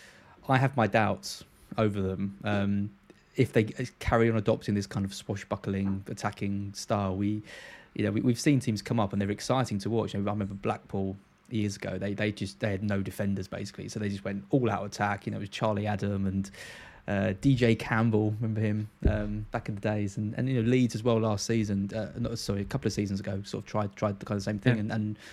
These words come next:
Speaker 1: you know, they took a lot of teams by surprise. So do we think Silva's gonna kind of try and re-, you know, rein it all back a bit and, and try and be a bit more sort of, uh, but you think he's gonna carry on with this kind of more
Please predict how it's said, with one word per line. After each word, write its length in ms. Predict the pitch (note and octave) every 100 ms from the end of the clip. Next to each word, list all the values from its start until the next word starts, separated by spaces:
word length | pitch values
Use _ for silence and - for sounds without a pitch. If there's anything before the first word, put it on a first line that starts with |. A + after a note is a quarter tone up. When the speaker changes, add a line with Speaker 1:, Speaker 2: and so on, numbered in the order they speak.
| - -
Speaker 1:
you 80 |
know, 20 | G2+
they 80 |
took 160 | A2 B2
a 40 |
lot 100 | A2+
of 80 | G#2+
teams 240 | - G#2 G2
by 140 | G#2+
surprise. 600 | - G2 B2 F#2+ G2 - - - - - -
So 460 | - A#2+ A#2+ A#2
do 160 | A#2 D3+
we 80 | D3+
think 180 | E3 C#3
Silva's 320 | D#3+ D3 C#3
gonna 320 | C#3 B2+ A#2
kind 200 | A2+ A#2
of 140 | G#2 - _ _ - - - -
try 180 | - B2
and 200 | A2+ G#2
re-, 80 | A#2+ -
you 140 | B2+
know, 60 | A2
rein 200 | B2 A#2+
it 80 | A#2+
all 80 | A2
back 240 | B2+ -
a 60 | B2
bit 220 | C3 A#2+
and, 120 | G#2+
and 140 | A2
try 160 | G2+ A#2+
and 80 | A#2
be 80 | A2+
a 40 |
bit 140 | A2
more 140 | A#2 A2+
sort 200 | - A#2+
of, 140 | A2
uh, 120 | A#2+ A#2
but 120 | B2+
you 100 | B2+
think 180 | A#2+ G#2+
he's 100 | G2
gonna 160 | A2
carry 340 | G2+ - A2 A2
on 120 | G#2
with 100 | G#2
this 140 | G2
kind 260 | - G#2+ G#2
of 80 | G2+
more 260 | G#2 G2+